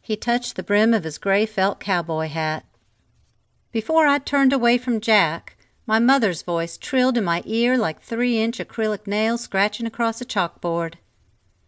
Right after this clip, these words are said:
"There you are, Emily." I tried to hide my shudder. "Yes, but I was just headed to the ladies' room."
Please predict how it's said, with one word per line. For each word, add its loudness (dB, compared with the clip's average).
"There 4
you 4
are, 6
Emily." 2
I 0
tried 2
to -2
hide 0
my -4
shudder. -2
"Yes, 2
but 2
I 6
was 0
just -6
headed 0
to -2
the -2
ladies' 0
room." -8